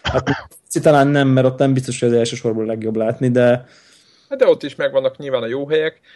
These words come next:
Speaker 2: meg mondjuk egy, akár egy másik típusú mérkőzés, meg mondjuk, tudjátok, mi, mi lesz belőle, hogy lesz mondjuk tizenöt kamera, most mondok valamit egy, egy stadionban, és akkor megvan, hogy az egy, egytől négyig az egy árkategória.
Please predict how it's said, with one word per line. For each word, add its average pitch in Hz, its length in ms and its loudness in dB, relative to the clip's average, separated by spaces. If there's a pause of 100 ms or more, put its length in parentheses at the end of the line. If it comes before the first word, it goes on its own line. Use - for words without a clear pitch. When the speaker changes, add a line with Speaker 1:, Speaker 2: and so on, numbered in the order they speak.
(120)
Speaker 2:
meg 123 160 -4
mondjuk 123 240 -6
egy, 131 300 -12
akár 113 340 0
egy 113 120 -2
másik 131 380 -6
típusú 143 360 -10
mérkőzés, 139 400 -4
meg 139 160 4
mondjuk, 139 320 -2
tudjátok, 143 380 4
mi, 151 100 -6
mi 151 160 -4
lesz 131 200 6
belőle, 143 300 -2
hogy 139 160 -2
lesz 135 360 4
mondjuk 123 280 -8
tizenöt 123 420 -4
kamera, 120 380 -2
most 123 180 -10
mondok 120 280 -6
valamit 120 300 2
egy, 117 200 -10
egy - 120 -4
stadionban, 175 720 0
és 143 120 -8
akkor 143 200 -6
megvan, 131 380 2
hogy 123 180 -6
az 120 120 -6
egy, 131 340 0
egytől 123 460 -2
négyig 117 400 -10 (120)
az 131 300 -2
egy 160 180 2
árkategória. 127 840 -2